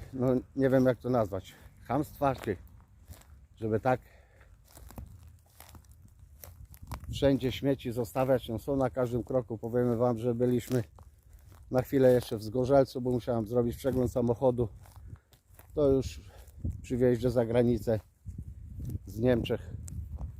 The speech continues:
do Polski już było widać różnicę tego wszystkiego. I tutaj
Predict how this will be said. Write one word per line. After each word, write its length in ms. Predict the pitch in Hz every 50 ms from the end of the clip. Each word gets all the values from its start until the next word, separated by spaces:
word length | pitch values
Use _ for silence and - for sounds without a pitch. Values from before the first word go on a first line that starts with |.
| - - - - - - - - - - - - - - -
do 300 | - - - - 123 -
Polski 380 | 123 135 123 120 - - 143
już 180 | 139 143 135 117
było 220 | 120 131 131 123
widać 400 | 117 127 120 123 117 - - - - - - - - - - - -
różnicę 720 | 110 131 151 135 120 131 143 147 123 - - 127 123 120 - - - - - - - - - - - - - - - - - - - - -
tego 240 | 139 127 127 131 123
wszystkiego. 600 | - - 131 - - - 127 120 127 117 107 -
I 260 | - 104 110 104 98 - - - - - - - - - _ _ - - - - - - - - - - - - - - - - - - - - - - - - - - - - - _ - - - - _ _ _ _ - - _ - - - - - - - - - - - - - - - - - - - - - - - - - - - - - - - - - - - - -
tutaj 440 | 156 151 135 143 135 127 131 131